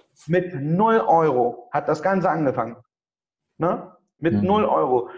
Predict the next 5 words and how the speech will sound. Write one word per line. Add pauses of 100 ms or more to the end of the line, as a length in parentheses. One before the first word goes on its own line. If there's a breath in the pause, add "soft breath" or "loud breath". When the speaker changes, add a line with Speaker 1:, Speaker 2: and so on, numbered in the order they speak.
(140 loud breath)
Speaker 1:
Ne,
selbstverständlich
sind
Kosten
entstanden,